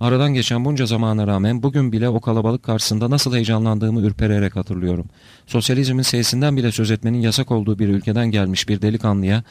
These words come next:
emperyalizme karşı böyle yaman bir gösterinin bunca etkide bulunmasına şaşmalı mı? Münasebetsiz bir şeymiş gibi görünecek ama şimdi bir romana atlayacağım.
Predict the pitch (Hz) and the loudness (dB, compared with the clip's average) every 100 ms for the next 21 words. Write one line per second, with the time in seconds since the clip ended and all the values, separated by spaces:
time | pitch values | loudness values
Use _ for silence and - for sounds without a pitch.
0 | - - - 110 117 127 120 135 131 123 | -18 -20 -10 -4 0 0 2 0 0 -2
1 | 113 113 - 123 131 127 117 131 131 117 | 0 0 0 0 2 2 2 2 2 2
2 | 110 107 117 113 123 135 135 117 107 113 | 0 0 0 0 0 0 2 2 0 0
3 | 110 110 110 107 104 107 107 104 110 113 | 0 0 0 0 -2 -2 -2 -2 -2 -4
4 | 82 73 _ _ _ _ _ _ - 117 | -4 -8 _ _ _ _ _ _ -4 0
5 | 117 113 117 123 147 131 120 - 123 104 | 0 0 -2 -2 -2 -2 -2 -2 -2 -4
6 | 107 95 101 101 135 123 110 131 - _ | -6 -2 0 0 -2 -2 0 -2 -4 _
7 | - 143 127 123 117 117 117 107 98 92 | -4 -2 -2 -2 0 0 0 0 -2 -4
8 | 90 87 | -4 -4